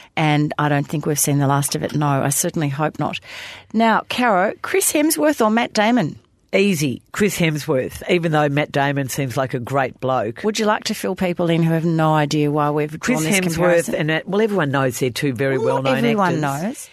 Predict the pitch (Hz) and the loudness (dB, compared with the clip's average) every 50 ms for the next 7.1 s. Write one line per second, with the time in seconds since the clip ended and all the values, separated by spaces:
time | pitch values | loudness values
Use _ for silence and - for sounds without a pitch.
0 | - - - 262 262 254 220 190 185 214 220 226 214 196 170 165 170 - - - | -10 -2 0 0 0 2 0 0 0 0 0 0 0 0 -2 -2 -6 -8 -6 -6
1 | - 139 - - - - - 180 175 175 - 170 170 175 185 185 214 233 190 185 | -6 -6 -6 -6 -8 -2 2 2 4 4 2 2 0 0 0 2 2 2 2 2
2 | - - 165 160 156 156 147 - 160 147 - - - - - - - - - - | 0 0 -2 0 0 -2 -2 -2 -4 -4 -2 -4 -4 -2 -4 -6 -6 -8 -8 0
3 | 147 165 175 175 170 170 165 - - - 156 180 180 156 139 165 165 165 165 165 | 2 4 6 6 6 4 4 0 -6 -2 2 2 2 4 4 2 2 2 2 2
4 | 160 160 170 175 175 175 170 170 165 156 135 123 - - 220 156 151 156 156 156 | 2 4 4 4 4 6 6 4 4 2 2 -2 -6 -4 -2 0 0 2 2 2
5 | 156 160 156 151 143 143 143 143 147 147 135 135 131 127 123 107 110 - 139 131 | 4 4 2 2 2 2 2 2 2 2 2 2 2 0 0 -2 -2 -2 0 0
6 | 127 127 120 120 120 120 120 120 117 95 - 135 127 - - - 139 135 135 131 | 2 2 0 0 2 2 2 0 0 -2 -2 -4 -4 -2 -2 0 2 2 2 2
7 | 127 127 | 0 -2